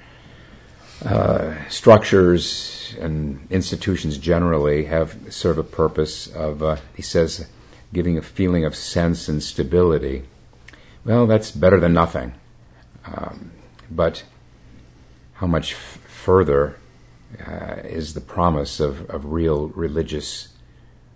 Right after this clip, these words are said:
um, practice? And that's where, what leads us to an article, uh, by Robert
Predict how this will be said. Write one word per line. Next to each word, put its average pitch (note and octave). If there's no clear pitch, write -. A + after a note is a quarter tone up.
um, -
practice? D#2
And G2+
that's A#2
where, F2+
what F2+
leads F2
us E2
to D#2
an E2+
article, E2+
uh, -
by E2
Robert E2